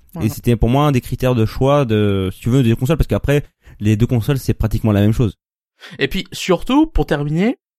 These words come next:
Speaker 1: ça donne un signal aussi, quoi, tu vois. Les gens, euh, maintenant, ils vont se dire, « Bon, voilà, ça y est, Microsoft a lâché l'affaire, quoi. »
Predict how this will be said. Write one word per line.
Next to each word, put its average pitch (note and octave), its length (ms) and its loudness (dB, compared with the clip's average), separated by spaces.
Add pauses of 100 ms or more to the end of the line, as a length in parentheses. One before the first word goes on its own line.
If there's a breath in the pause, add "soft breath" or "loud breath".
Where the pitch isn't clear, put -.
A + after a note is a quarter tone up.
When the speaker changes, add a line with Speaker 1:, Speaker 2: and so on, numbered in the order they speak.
(1120)
Speaker 1:
ça C#3+ 240 -2
donne G3+ 200 2
un F#3 60 2
signal A3 360 0
aussi, D3 240 -4
quoi, C3 180 -8
tu - 120 -14
vois. C#3 200 -12 (100)
Les B2 200 -2
gens, G3+ 360 0
euh, B2+ 200 -2
maintenant, B2 300 -4
ils G3 60 -6
vont C3+ 100 -12
se C3 100 -8
dire, « F3+ 160 -6
Bon, C#3 100 -2
voilà, B2+ 360 -2
ça - 140 -8
y C3+ 40 0
est, D3+ 80 -2
Microsoft D3 400 -4
a E3+ 40 0
lâché C#3+ 260 0
l'affaire, D#3+ 260 -6
quoi. » - 160 -16